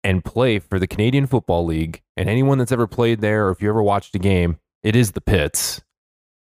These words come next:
Then he got to earn, he had to earn a spot with the Houston Oilers, and he was marvelous with the Houston Oilers. The guy had stats. I'm not gonna bore, bore them, bore you with them right now, but he's the only guy.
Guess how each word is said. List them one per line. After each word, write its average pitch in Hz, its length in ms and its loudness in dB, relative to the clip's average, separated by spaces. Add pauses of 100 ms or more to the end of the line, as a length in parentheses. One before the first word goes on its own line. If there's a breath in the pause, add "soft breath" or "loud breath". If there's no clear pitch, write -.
(140)
Then 131 160 0
he 160 160 2
got 123 160 2
to 110 100 0
earn, 110 260 2
he 104 80 -2
had 113 100 2
to - 100 -2
earn 120 120 2
a 101 60 2
spot 90 460 -2 (160)
with 104 240 2
the 98 80 2
Houston 95 320 2
Oilers, 85 640 0 (400)
and 117 140 2
he 165 340 0
was 113 360 2 (100)
marvelous 95 720 -2
with 90 100 0
the - 80 -2
Houston 87 320 -2
Oilers. 82 320 -2
The 95 80 -6
guy 107 200 0
had 101 200 -2
stats. - 500 -4
I'm 87 80 -2
not 92 140 2
gonna 92 140 -2
bore, 92 300 0 (240)
bore 107 180 2
them, 90 320 -2 (180)
bore 151 180 0
you 131 140 -2
with 104 180 -2
them 95 300 0 (400)
right 95 180 0
now, 90 300 0
but 87 380 -2 (1160)
he's 135 180 0
the 147 80 4
only 147 240 2
guy. 131 420 -2